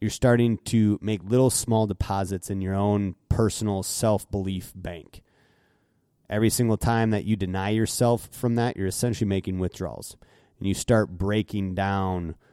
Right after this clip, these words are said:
that self-worth, that self-belief. So my big thing, my ask of all of you guys here on this episode tonight, and I know this is a little bit different than your typical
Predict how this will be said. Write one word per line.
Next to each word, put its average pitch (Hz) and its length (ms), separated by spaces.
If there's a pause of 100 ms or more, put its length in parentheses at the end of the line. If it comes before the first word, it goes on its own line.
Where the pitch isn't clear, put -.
(160)
that 87 140
self-worth, 95 840
that 92 180
self-belief. 90 920 (2250)
So 92 420 (1400)
my 101 60
big 113 400
thing, 98 440
my 92 140
ask 110 400
of 90 80
all 113 180
of 104 80
you 98 100
guys 92 420
here 92 320 (400)
on 101 140
this 117 200
episode 104 480
tonight, 104 320
and - 80
I - 20
know 107 120
this 101 140
is 107 40
a - 20
little 110 140
bit 101 200
different 104 440 (400)
than 101 100
your 104 120
typical 110 800